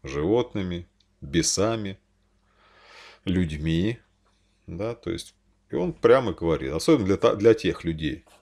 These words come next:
в отличие, наверное, от Джеки, кто исповедует, таких как я, кто исповедует Христа Богом, пришедшим во плоти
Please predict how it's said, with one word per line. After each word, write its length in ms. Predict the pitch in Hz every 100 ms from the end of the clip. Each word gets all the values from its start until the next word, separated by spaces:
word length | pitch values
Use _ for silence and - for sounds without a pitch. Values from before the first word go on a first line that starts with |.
| _ _ _ - _ -
в 100 | -
отличие, 360 | - - - 78
наверное, 220 | 76 82
от 60 |
Джеки, 440 | 87 160 165 - - - - - -
кто 180 | - 90
исповедует, 400 | - 98 98 80
таких 260 | 90 90 -
как 260 | 95 -
я, 100 | 76
кто 180 | - 80
исповедует 500 | - 95 95 76 73
Христа 420 | - 85 - 78
Богом, 640 | 67 85 147 131 80 69 76
пришедшим 580 | - - - - -
во 80 | -
плоти 480 | - 82 85 -